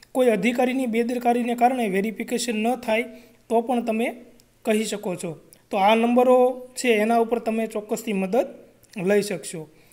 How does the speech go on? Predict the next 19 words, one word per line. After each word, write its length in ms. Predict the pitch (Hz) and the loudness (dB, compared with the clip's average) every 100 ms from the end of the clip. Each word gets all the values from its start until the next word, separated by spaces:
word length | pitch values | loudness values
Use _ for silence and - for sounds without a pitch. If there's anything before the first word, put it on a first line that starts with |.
| _ - | _ -10
તો 80 | 214 | -10
પી 320 | - - 240 | -10 -2 2
એમ 120 | 247 | 2
કિસાન 380 | 254 247 254 247 | 0 -4 0 0
સન્માન 320 | 240 240 247 | -2 -2 0
નિધિનો 360 | 240 240 240 240 | 0 0 2 0
ટોલ 260 | 240 220 233 | 2 0 0
ફ્રી 220 | 240 233 | -2 0
નંબર 280 | 240 240 240 | 2 2 0
છે 200 | 254 208 | 0 -2
કે 240 | 202 190 - - _ _ _ _ _ - | -2 -4 -8 -20 _ _ _ _ _ 0
આના 200 | 220 226 | 2 4
પર 140 | 233 | 2
તમે 200 | 240 233 | -2 -4
કોલ 240 | 233 240 240 | 0 0 2
કરશો, 380 | 254 - 202 | -2 -2 -6
તો 100 | 190 | -6
કોઈ 180 | 196 220 | -4 -4
પણ 220 | 220 226 | -2 -4